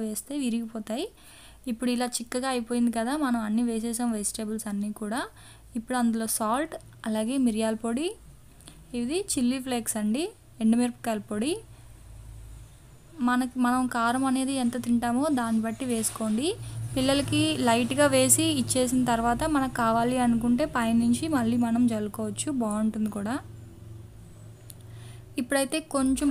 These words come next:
పాస్తా వేసిన తర్వాత కొంచెం లిక్విడ్గా ఉంది కదా, దాన్ని ఒక ఫైవ్ మినిట్స్ పాటు అలాగే వదిలేస్తే చూసారా చిక్కగా అయిపోయింది.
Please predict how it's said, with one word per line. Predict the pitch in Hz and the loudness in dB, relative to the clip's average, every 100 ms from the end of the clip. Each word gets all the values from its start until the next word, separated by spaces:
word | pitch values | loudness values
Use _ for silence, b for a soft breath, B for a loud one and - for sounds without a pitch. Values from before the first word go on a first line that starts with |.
| 254 | 2
పాస్తా | 247 240 285 269 | 0 0 0 0
వేసిన | 262 277 277 | 0 0 0
తర్వాత | 254 247 254 254 | 0 -2 -4 0
కొంచెం | 254 240 254 240 | 2 2 2 2
లిక్విడ్గా | 220 247 240 247 | 0 -2 0 2
ఉంది | 233 226 226 | 2 0 -2
కదా, | 240 339 285 | -2 0 0
దాన్ని | 240 233 | 0 0
ఒక | 233 240 | -2 -2
ఫైవ్ | 240 269 | 0 2
మినిట్స్ | 269 254 - | 0 -2 -4
పాటు | 240 233 320 453 B B B - | -6 -4 -4 -4 B B B -6
అలాగే | 240 233 262 247 | -2 -2 0 0
వదిలేస్తే | 233 233 226 - 339 440 - | 0 -2 -4 -4 -4 -4 -4
చూసారా | 240 262 269 349 - | -2 -2 -4 -4 -6
చిక్కగా | - 247 254 | -6 -4 -2
అయిపోయింది. | 240 220 226 220 226 | -2 -2 -2 0 0